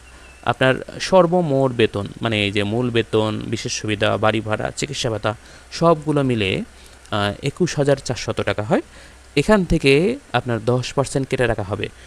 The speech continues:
মূল বেতনের। এটা কিন্তু মোট বেতনের নয়, মূল বেতনের। দেখেন, আপনার মূল বেতন হলো ষোলো হাজার টাকা, এরই দশ পার্সেন্ট কেটে রাখা হবে। এই মূল বেতনের, আহ, দশ পার্সেন্ট হলো এক হাজার ছয়শত টাকা। তাহলে আপনার মোট বেতন থেকে এই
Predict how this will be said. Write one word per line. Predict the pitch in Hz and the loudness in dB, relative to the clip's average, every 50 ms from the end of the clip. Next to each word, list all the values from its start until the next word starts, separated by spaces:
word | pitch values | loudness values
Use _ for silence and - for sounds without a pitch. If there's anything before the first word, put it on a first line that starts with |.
| - - - - | -20 -14 -6 -2
মূল | 131 147 175 180 180 | 2 2 4 4 4
বেতনের। | 151 143 139 - 131 113 101 - - - - - - - - | 4 4 4 4 4 2 0 -2 -2 -6 -18 -20 -20 -10 -2
এটা | - 131 135 | 0 2 2
কিন্তু | 143 156 147 151 | 2 2 0 0
মোট | 127 123 127 139 165 156 | 2 2 4 2 4 4
বেতনের | 135 135 127 - 123 110 101 | 4 2 2 2 2 0 0
নয়, | 98 104 - 117 160 233 320 311 - - | -2 -2 -2 -2 -2 -2 -4 -6 -6 -2
মূল | 143 185 202 196 180 | 0 0 2 2 2
বেতনের। | 135 113 101 - 107 107 - 135 - - - - - - - - | 0 0 0 -2 -4 -8 -8 -10 -14 -20 -20 -20 -20 -20 -4 0
দেখেন, | 139 143 - - 208 202 | 0 2 2 2 0 0
আপনার | 175 - 143 131 | 2 0 0 0
মূল | 127 127 131 | 0 0 0
বেতন | 131 135 127 - 131 123 | 0 0 0 0 0 0
হলো | 123 135 143 | 0 -2 -2
ষোলো | - - - 151 123 | 0 2 2 2 2
হাজার | 107 101 95 95 - | 2 0 -2 -4 -4
টাকা, | - - - | -6 -6 -8
এরই | - - - - 165 170 180 185 | -8 -8 -6 -2 0 2 2 4
দশ | 151 139 127 - - | 4 2 0 0 0
পার্সেন্ট | - 127 - - 151 135 131 | -2 -2 -2 -2 -4 -4 -4
কেটে | - 123 120 113 | -4 -2 0 0
রাখা | 113 107 110 107 | 0 0 -2 -2
হবে। | 113 120 - 277 - - - - - - - - - - | -2 0 -2 -2 -4 -6 -16 -20 -20 -20 -20 -18 -10 -4
এই | - 110 | -2 -2
মূল | 110 123 139 147 | 0 0 0 0
বেতনের, | 143 147 151 147 147 147 | 2 2 2 4 2 2
আহ, | 143 - - - 117 110 113 120 | 0 -2 -2 -2 0 0 0 0
দশ | 117 120 120 117 - - | 0 0 0 0 -2 -2
পার্সেন্ট | - 135 127 - - 135 127 120 | -2 -2 -2 -2 -4 -6 -6 -4
হলো | 127 139 156 214 - - - - | -2 -2 -2 -2 -2 -6 -12 -6
এক | - 113 113 - | -4 -4 -2 0
হাজার | 135 127 135 | 0 0 0
ছয়শত | - - - 120 - - 117 - | -2 -2 -6 -6 -4 -4 -4 -4
টাকা। | 123 120 120 - 196 240 - - - - - - - - | -4 -6 -4 -4 -4 -6 -6 -12 -20 -20 -20 -20 -12 -6
তাহলে | - 127 135 127 113 110 117 | -4 0 2 4 4 4 4
আপনার | 131 135 - 139 127 123 | 2 0 0 0 0 0
মোট | 117 117 120 120 131 135 135 | -2 -2 0 0 2 2 2
বেতন | 131 135 127 139 135 135 | 2 0 2 0 -2 -4
থেকে | 127 135 127 - 185 214 | -4 -4 -2 0 0 0
এই | - - - - 110 | 0 0 0 -2 -2